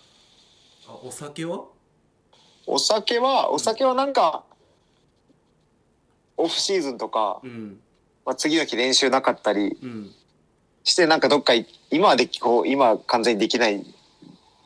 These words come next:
Speaker 2: けど、
Speaker 1: うん。
Speaker 2: どっか行こうとかなったら、
Speaker 1: うん。飲んでる？
Speaker 2: うん、飲みたいなって思う。
Speaker 1: へえ。
Speaker 2: うん、だから飲むときは、みんなと一緒に飲むのが好きかなっていうのはある。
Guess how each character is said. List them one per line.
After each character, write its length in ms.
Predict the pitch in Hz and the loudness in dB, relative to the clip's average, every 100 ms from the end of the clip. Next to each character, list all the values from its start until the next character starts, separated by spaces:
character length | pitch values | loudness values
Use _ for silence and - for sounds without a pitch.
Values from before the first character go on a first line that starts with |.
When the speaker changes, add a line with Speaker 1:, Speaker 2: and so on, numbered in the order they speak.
| _ | _
Speaker 2:
け 140 | - 110 | 0 2
ど、 260 | 135 107 135 | 4 2 -2
Speaker 1:
う 40 | |
ん。 260 | 120 104 92 _ _ _ - | -10 -14 -16 _ _ _ -2
Speaker 2:
ど 120 | 104 | 0
っ 40 | - | 2
か 100 | 104 | 2
行 100 | - | 4
こ 100 | 143 | 2
う 20 | |
と 100 | 123 | 2
か 80 | 98 | 0
な 100 | 110 | -2
っ 80 | - | 0
た 100 | 123 | 2
ら、 220 | 117 - | 2 0
Speaker 1:
う 40 | |
ん。 200 | 127 107 - _ _ _ 127 | -8 -18 -20 _ _ _ -20
飲 180 | 120 | -18
ん 40 | 117 | -14
で 60 | |
る？ 260 | 113 117 - _ _ _ _ _ _ _ _ _ _ _ _ - | -14 -16 -20 _ _ _ _ _ _ _ _ _ _ _ _ 0
Speaker 2:
う 80 | 156 | 2
ん、 60 | 139 | 4
飲 60 | |
み 80 | 156 | 4
た 140 | 185 | 4
い 40 | 143 | 6
な 140 | 135 | 4
っ 40 | 135 | 4
て 80 | 117 | 0
思 260 | 107 104 | 0 -2
う。 220 | - - | -4 -12
Speaker 1:
へ 560 | 117 110 110 110 110 110 | -12 -10 -10 -12 -12 -14
え。 0 | _ _ - | _ _ -4
Speaker 2:
う 300 | 120 113 - | -2 -2 0
ん、 20 | |
だ 100 | 123 | 2
か 100 | 117 | 4
ら 80 | 120 | 2
飲 180 | 147 | 2
む 100 | 165 | 2
と 120 | 165 - | 2 2
き 120 | 185 | 4
は、 240 | 160 - - _ _ _ _ _ _ _ - | 4 2 -6 _ _ _ _ _ _ _ -4
み 100 | 127 | 0
ん 40 | |
な 80 | 117 | 2
と 80 | - | 4
一 60 | 107 | 4
緒 140 | 113 | 4
に 80 | 107 | 2
飲 60 | |
む 100 | 107 | 0
の 80 | 101 | 0
が 100 | 95 | -2
好 80 | - | -4
き 100 | - | -4
か 100 | 98 | -2
な 140 | 104 | 0
っ 100 | 107 | 0
て 80 | - | -4
い 40 | 92 | -6
う 40 | |
の 100 | 85 | -6
は 80 | - | -8
あ 40 | |
る。 100 | - | -10